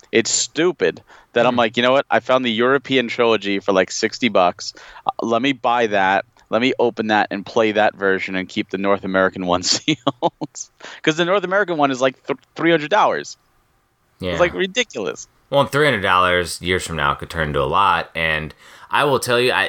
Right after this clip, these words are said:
Speaker 2: and I would challenge any of our listeners, look up how long it takes to beat. Um, and if you could do the entire Switch library, it's probably longer than we have left to survive on this planet.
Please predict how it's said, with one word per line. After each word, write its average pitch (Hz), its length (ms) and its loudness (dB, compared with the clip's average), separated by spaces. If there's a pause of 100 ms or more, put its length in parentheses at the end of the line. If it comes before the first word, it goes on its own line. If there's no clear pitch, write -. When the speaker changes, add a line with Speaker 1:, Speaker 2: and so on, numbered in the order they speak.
Speaker 2:
and 104 160 2
I 117 100 2
would 110 160 -4
challenge 98 560 -2
any 87 140 -4
of 78 100 -4
our 80 120 0
listeners, 98 520 -4 (320)
look 127 300 0
up 110 460 0 (120)
how 120 200 2
long 131 200 2
it 117 100 -4
takes 117 320 0
to 98 100 -2
beat. 87 400 -2 (420)
Um, 87 480 4
and 87 100 -2
if 92 140 -6
you 131 80 -4
could 143 100 -6
do 139 100 0
the 110 120 0
entire 98 340 -2
Switch 95 380 -6
library, 131 640 0 (440)
it's - 140 -6
probably 143 480 2
longer 120 800 2
than 95 800 -2 (140)
we 101 160 -6
have 95 320 -4
left 90 400 -4
to 85 500 -6
survive 85 420 -2
on 78 100 -8
this 76 120 -10
planet. - 360 -6